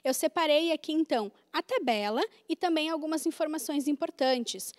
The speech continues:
Nós temos, então, aqui o φ ao quadrado, que é representado como φ mais um, e todas as outras potências, elas podem ser representadas seguindo este padrão de a φ mais b,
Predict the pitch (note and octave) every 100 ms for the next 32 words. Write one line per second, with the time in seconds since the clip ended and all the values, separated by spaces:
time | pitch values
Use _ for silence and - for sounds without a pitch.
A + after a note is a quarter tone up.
0 | - _ C4 C4+ - C4+ C#4 C#4 C4 C4+
1 | C4 C4+ - C#4+ G#3+ _ _ _ C4 -
2 | C4+ B3 A3 - A3 A3+ A#3+ D#4+ D4+ F#4
3 | _ _ _ - A#3+ A#3 B3 A3+ A#3 B3
4 | G#3+ A3+ - A3+ A3+ - A3 A3 A3 A#3+
5 | D4 - - - - - D4 D4 G#4+ A4+
6 | F#4 E4+ C#4 C4+ C#4 - A3+ - D4 F#4+
7 | C4+ A#3+ A#3+ B3 - C4+ C#4 D#4+ - C#4
8 | C4 B3+ A#3+ G#3 G3+ A3 B3 D#4+ A#3 -
9 | - - _ - - B3 C#4 F4+ G4 D#4
10 | C4+ - C4+ B3+ A3+ A3 A3 E4 - _
11 | _ C4 C4 A#3 B3+ - C#4+ B3+ A3 _
12 | - A3 A3+ A3 G#3+ B3